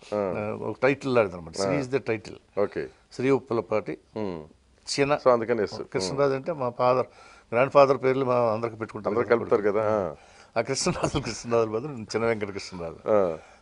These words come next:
Speaker 2: అలా ఉండేదన్నమాట ఆ పేరు.
Speaker 1: మ్మ్.
Speaker 2: దాన్ని ఏమో తర్వాత, ఆ, మద్రాసు వెళ్ళిన తర్వాత మా-, సినిమా ఆర్టిస్ట్ అయిన తర్వాత మార్చింది దాన్ని.
Speaker 1: మ్మ్.
Speaker 2: ఇవన్నీ ఎందుకులే, ఈ చివరిలో, ఆ చివరిలో, చివరిలో అని యు వి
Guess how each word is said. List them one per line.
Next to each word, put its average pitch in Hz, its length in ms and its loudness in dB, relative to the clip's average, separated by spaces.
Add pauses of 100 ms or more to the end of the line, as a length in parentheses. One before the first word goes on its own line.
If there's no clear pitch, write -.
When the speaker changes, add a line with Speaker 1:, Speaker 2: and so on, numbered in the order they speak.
(140)
Speaker 2:
అలా 139 220 8
ఉండేదన్నమాట 98 440 -2
ఆ - 40 -10
పేరు. - 220 -12
Speaker 1:
మ్మ్. 95 120 -4
Speaker 2:
దాన్ని 131 200 -4
ఏమో 131 100 -10
తర్వాత, 113 680 -4 (880)
ఆ, 95 40 -12 (600)
మద్రాసు 113 360 0
వెళ్ళిన 123 220 -4
తర్వాత 113 300 -2
మా-, 127 440 -4
సినిమా 117 240 -4
ఆర్టిస్ట్ 113 340 -2
అయిన 127 120 -2
తర్వాత 135 220 2
మార్చింది 95 420 -4
దాన్ని. 101 300 -6
Speaker 1:
మ్మ్. 76 140 -14 (560)
Speaker 2:
ఇవన్నీ 107 260 -6
ఎందుకులే, 104 380 -4
ఈ 101 40 -6
చివరిలో, 95 380 -8
ఆ 90 60 -6
చివరిలో, 90 340 -12
చివరిలో 90 300 -16
అని 123 120 -12
యు 110 300 -8
వి 107 200 -12